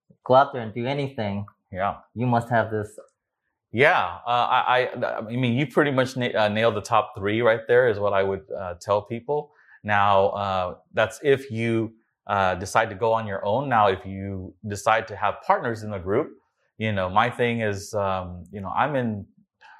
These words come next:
Speaker 2: I'm in ten different businesses. I have ten different, uh, partners,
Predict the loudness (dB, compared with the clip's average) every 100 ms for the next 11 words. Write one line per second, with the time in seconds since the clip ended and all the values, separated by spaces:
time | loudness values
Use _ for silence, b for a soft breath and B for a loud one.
0 | B _ -6 -4 -4 -4 -2 -4 -6 -8
1 | -8 -10 -12 -16 -20 _ b b b -4
2 | -2 -2 -2 -2 0 -2 0 -2 -2 -8
3 | _ -6 -4 -2 0 0 0 -16 -20